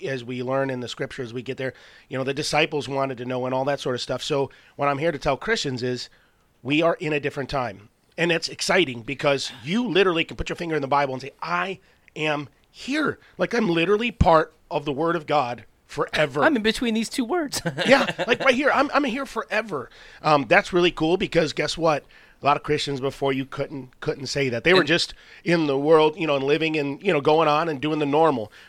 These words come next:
Speaker 1: But in end times, now Christians have to rise up, and it's gonna take hard Christians, Christians who don't, or they're not afraid to tell the truth of the Word,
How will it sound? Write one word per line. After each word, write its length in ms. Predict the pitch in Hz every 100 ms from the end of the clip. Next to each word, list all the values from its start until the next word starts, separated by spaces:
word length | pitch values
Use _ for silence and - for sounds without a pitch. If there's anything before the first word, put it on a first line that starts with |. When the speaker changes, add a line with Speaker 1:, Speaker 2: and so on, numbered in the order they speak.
| _
Speaker 1:
But 120 | 135
in 140 | 143
end 300 | 139 151 147
times, 720 | 131 - 190 208 147 92 - - _ _ _ _
now 240 | 135 143 135
Christians 480 | - 180 - 175 156
have 160 | 156
to 80 | -
rise 220 | 147 151
up, 140 | 139 135
and 80 | 139
it's 120 | 143
gonna 220 | - 143
take 320 | 135 143 135 - _ _ _ _ -
hard 280 | 135 151 151
Christians, 520 | 143 131 - - - _
Christians 640 | - 160 180 - 170 160 -
who 440 | 143 143 139 143 123
don't, 300 | 135 135 - -
or 120 | 110
they're 100 | 110
not 140 | 120 113
afraid 320 | - 131 131
to 60 |
tell 220 | 110 135 123
the 100 | 107
truth 300 | - 139 135
of 100 | 120
the 80 |
Word, 400 | 110 117 139 240